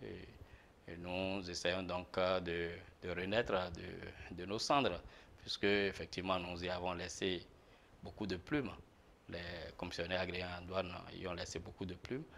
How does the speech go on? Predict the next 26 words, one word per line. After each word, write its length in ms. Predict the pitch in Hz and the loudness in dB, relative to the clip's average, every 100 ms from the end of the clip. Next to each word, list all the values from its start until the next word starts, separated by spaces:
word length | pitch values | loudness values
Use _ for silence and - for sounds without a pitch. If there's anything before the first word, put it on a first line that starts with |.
| - - | -10 -6
puisque 220 | 113 - | -4 4
lorsque 340 | 127 110 117 127 | 8 8 8 6
vous 180 | 107 | 6
avez 220 | 101 98 104 | 4 4 4
un, 240 | 101 92 - | 4 0 0
un 80 | 107 | 4
partenaire 560 | 95 90 - 92 92 90 | 8 8 8 4 4 2
importateur 600 | - 80 - - 90 - - - - - | 0 0 0 2 0 0 -10 -18 -18 2
qui 100 | 98 | 4
est 100 | 92 | 4
en 120 | 90 | 2
difficulté, 800 | 90 - 107 92 85 113 156 - - - - - | -4 -8 -4 -4 4 8 8 4 -12 -20 -20 -14
vous 140 | 87 87 | -8 -4
êtes, 200 | 98 95 | 0 4
euh, 260 | 90 85 85 - 90 | 4 4 -2 -10 -8
et 220 | 87 87 | -8 -8
vous 120 | 85 | -6
sentez 460 | - 98 90 - 98 | -2 0 0 0 0
donc, 260 | 92 92 104 | -2 0 0
euh, 80 | 104 - - - - 87 | 0 -6 -20 -20 -10 -6
la 80 | |
difficulté 640 | 87 92 90 92 82 101 92 | -4 -4 -6 -6 2 4 6
avec, 340 | 87 90 - | 4 0 4
euh, 160 | 85 - | 4 2
avec 300 | 90 92 - | -2 -4 0
lui, 260 | 95 127 | 0 0